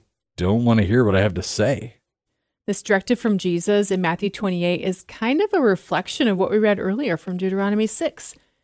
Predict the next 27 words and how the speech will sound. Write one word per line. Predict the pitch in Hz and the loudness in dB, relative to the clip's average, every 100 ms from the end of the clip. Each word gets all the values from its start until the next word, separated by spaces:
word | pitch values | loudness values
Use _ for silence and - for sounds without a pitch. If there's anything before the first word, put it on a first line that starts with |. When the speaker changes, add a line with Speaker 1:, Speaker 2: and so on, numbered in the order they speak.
| _ _ | _ _
Speaker 2:
It's | - - | -2 2
not | 277 339 | 2 4
that | 330 | 4
every | 240 262 | 4 4
single | 254 247 240 | 4 4 2
time | 208 233 208 185 | 2 2 4 2
we're | 190 190 | 2 2
with | 202 202 | 2 2
our | 190 | -2
spouse | - 185 196 - | 0 2 2 0
or | 196 | 0
our | 196 | 0
kids, | - 214 180 | 2 0 0
we're | 185 | -2
gonna | 190 185 | 0 2
be | 190 | 2
reciting | 185 190 175 170 | 0 0 -2 -2
scripture. | - 196 - - 180 - _ _ _ _ | -6 -6 -4 0 0 -2 _ _ _ _
If | 214 - | -4 0
we | 214 | 0
did | - 254 269 240 | 2 2 4 4
that | 220 196 | 4 4
without | 196 208 214 196 | 2 4 4 4
living | 190 190 226 | 4 4 4
what | 214 - | 4 2
we're | 185 | -2
saying, | 180 185 175 196 220 | -2 -4 -2 0 -2